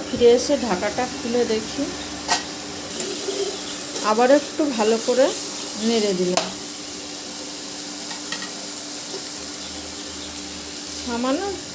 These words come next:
একটুখানি চিনি দিলাম, এটা পুরোটাই অপশনাল, দিলে টেস্টটা ভালো হয়।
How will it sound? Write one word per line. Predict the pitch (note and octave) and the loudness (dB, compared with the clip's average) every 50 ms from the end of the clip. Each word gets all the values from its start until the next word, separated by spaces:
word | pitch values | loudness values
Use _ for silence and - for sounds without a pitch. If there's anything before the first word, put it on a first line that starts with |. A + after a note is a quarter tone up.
| - - - - - B3+ | -8 -8 -8 -8 -6 -6
একটুখানি | - - - C#4+ B3+ D4 D4 D4+ D#4 D#4 - | -6 -4 -2 0 2 4 4 4 4 2 2
চিনি | - C4 A#3+ A3+ G#3+ F#3 | 2 4 4 4 2 2
দিলাম, | F#3+ F3+ F3+ F3 E3+ F3+ F#3 - - - - | 2 2 0 -2 -4 -6 -6 -8 -8 -8 -6
এটা | A3+ - D4 D4 | 0 0 0 2
পুরোটাই | D4+ C4 C4+ C4 C4+ D4+ D4 C#4+ C4+ C4 | 6 8 8 8 10 8 8 8 8 6
অপশনাল, | C4+ - - - C4+ B3+ C4 C#4+ F4 - - - - - - - - - - - - - - - A3 - - | 4 2 0 0 0 2 2 2 0 0 -2 -4 -4 -4 -4 -6 -6 -4 -4 -4 -4 -4 -2 -2 -2 2 4
দিলে | C4+ C4 B3+ C4 D4+ D#4+ G4 B4+ - - - - - A#3 A3 - | 4 4 6 6 6 6 6 4 0 -4 -4 -2 -2 -2 0 6
টেস্টটা | C4+ B3+ B3+ B3+ - - - D4+ D4 B3 | 8 8 8 8 4 2 2 2 2 2
ভালো | A#3 G#3 G3 F#3+ F#3+ F#3+ | 4 4 4 4 4 2
হয়। | F3 F3+ | 0 -2